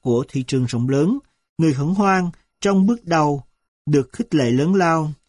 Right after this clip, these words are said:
cứ tạo nguồn hàng dồi dào, đảm bảo cạnh tranh về chất lượng. Những mặt hàng tiêu dùng cần thiết đã có thương gia và mạng lưới phân phối đưa đến, nhỏ nhặt như trầu cao,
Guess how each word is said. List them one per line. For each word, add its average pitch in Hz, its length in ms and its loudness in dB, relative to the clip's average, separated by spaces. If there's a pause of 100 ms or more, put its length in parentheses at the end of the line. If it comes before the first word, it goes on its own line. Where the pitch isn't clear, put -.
(220)
cứ 247 120 0
tạo 131 260 -2
nguồn 143 180 0
hàng 135 220 0
dồi 135 200 -2
dào, 131 400 -2 (220)
đảm 143 220 -2
bảo 143 140 0
cạnh 139 260 -6
tranh 160 280 -2
về 139 140 -2
chất 170 280 -6
lượng. 120 360 0 (840)
Những 165 240 2
mặt 196 140 -4
hàng 151 220 0
tiêu 170 160 -2
dùng 151 200 0
cần 135 180 -2
thiết 226 320 0 (260)
đã 127 280 -2
có 170 160 -4
thương 175 260 0
gia 156 420 -2 (300)
và 135 380 0
mạng 123 260 0
lưới 156 260 2 (120)
phân 156 200 0
phối 156 400 -2
đưa 160 220 2
đến, 156 400 0 (500)
nhỏ 143 160 2
nhặt 170 300 0 (220)
như 151 220 2
trầu 127 300 -2
cao, 151 360 -2